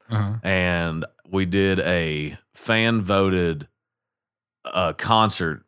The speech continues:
Speaker 2: pre-game concert for the University of Kentucky football team at the home opener. And I played this song called Simple Town, and a radio guy came up to me. And of course, I'm a freshman in college. I just joined a frat. I'm, like, having the time of my life, right?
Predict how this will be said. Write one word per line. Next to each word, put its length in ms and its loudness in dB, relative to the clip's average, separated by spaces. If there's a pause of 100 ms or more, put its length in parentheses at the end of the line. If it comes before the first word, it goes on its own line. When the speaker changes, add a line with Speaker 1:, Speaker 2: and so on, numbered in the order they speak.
(160)
Speaker 2:
pre-game 600 0
concert 480 -6
for 160 -8
the 100 -6
University 440 -6
of 60 -10
Kentucky 300 -6
football 400 -8
team 320 -10
at 80 -14
the 100 -12
home 240 -8
opener. 460 -14 (560)
And 300 -4
I 100 -2
played 300 -4
this 140 -4
song 340 -2
called 220 -6
Simple 320 -2
Town, 420 -6 (580)
and 460 -6
a 80 -8
radio 360 2
guy 220 -6
came 220 -10
up 200 -12
to 40 -20
me. 240 -14 (280)
And 540 -8
of 220 -20
course, 140 -8
I'm 140 -6
a 20 -6
freshman 420 -10
in 80 -20
college. 420 -6
I 60 -2
just 240 -6
joined 320 -4
a 40 -8
frat. 480 -2
I'm, 160 -8
like, 160 -4
having 200 -2
the 60 -14
time 260 0
of 60 -6
my 120 0
life, 340 2
right? 220 0